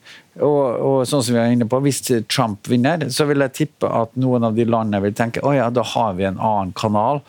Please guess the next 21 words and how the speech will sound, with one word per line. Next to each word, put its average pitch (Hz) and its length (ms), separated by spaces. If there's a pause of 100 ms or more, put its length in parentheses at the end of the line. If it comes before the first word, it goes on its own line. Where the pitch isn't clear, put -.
(300)
Vi, 117 400
vi 120 160
har 113 240
mulighet 113 380
til 92 80
å - 20
fortsette 95 480
vår 92 240
utvikling, 107 480
fordi 104 240
Trump 95 300
er 98 100
ikke 95 160
så 92 160
opptatt - 400
av 90 140
den 87 260
siden 92 380
ved 98 180
politikken.» 95 560 (720)
Eh, 110 480